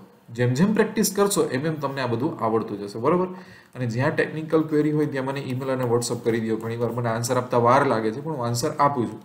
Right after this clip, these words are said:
બરોબર છે? અને જો સરસ રીતે સ્ટોક માર્કેટમાં આગળ વધવું હોય તો પૈસા તો બનેગાની વેબસાઇટ વિઝિટ કરી લ્યો, એપ ડાઉનલોડ કરી નાખો.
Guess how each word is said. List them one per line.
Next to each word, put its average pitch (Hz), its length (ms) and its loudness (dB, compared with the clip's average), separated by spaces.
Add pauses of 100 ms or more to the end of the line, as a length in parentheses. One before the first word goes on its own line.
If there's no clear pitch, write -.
બરોબર 170 320 0
છે? 180 100 -2 (520)
અને 160 180 -2
જો 190 100 4
સરસ 151 320 2
રીતે 156 160 -6
સ્ટોક 147 280 0
માર્કેટમાં 139 420 -2
આગળ 131 120 -2
વધવું 135 280 0
હોય 131 40 0
તો 110 100 0
પૈસા 110 300 -2
તો 120 100 -4
બનેગાની 127 380 -2
વેબસાઇટ 113 360 -2
વિઝિટ 135 280 -4
કરી 131 140 -2
લ્યો, 147 200 0 (120)
એપ 123 240 2
ડાઉનલોડ 131 320 0
કરી 127 180 0
નાખો. 131 400 -2